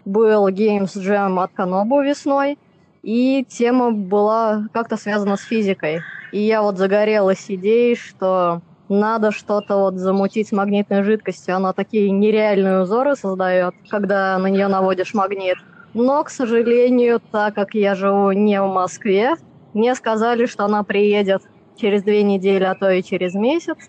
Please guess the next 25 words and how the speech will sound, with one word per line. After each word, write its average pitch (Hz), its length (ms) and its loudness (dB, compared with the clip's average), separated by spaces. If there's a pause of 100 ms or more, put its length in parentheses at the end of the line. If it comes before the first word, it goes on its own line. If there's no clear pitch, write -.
(160)
И 262 160 -6
поэтому, 220 880 0 (320)
к - 80 -20
сожалению, 220 560 2
не 220 100 4
сложилось, 220 720 0
но 214 180 0
идея 196 320 2
у 185 40 -2
меня 185 280 -2
осталась. 277 640 -2 (520)
И 214 80 -6
я 233 500 0
пыталась 208 720 -2
что-то 190 560 -2
вот 185 200 0 (200)
потом 196 380 -2
уже 185 180 0
сама 185 480 -2
летом. 220 560 -2
То 208 80 -2
есть 202 160 0
делала 202 420 2
фотографии, 302 920 -2 (160)
потом 208 640 0